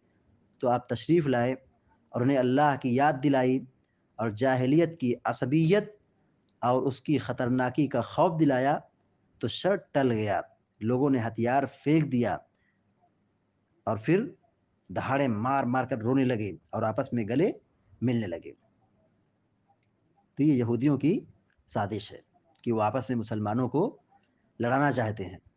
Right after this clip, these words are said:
مسلمانوں کی جو آپسی، آ، الفت اور محبت ہے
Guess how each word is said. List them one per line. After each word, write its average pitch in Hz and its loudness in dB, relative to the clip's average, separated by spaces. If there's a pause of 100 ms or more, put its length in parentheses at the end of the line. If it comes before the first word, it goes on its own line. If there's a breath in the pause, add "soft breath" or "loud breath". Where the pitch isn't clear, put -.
(180)
مسلمانوں 120 -2
کی 113 -4
جو 107 -2
آپسی، 120 0 (520 soft breath)
آ، 107 -4
الفت 139 0
اور 123 0
محبت 117 -2
ہے 185 0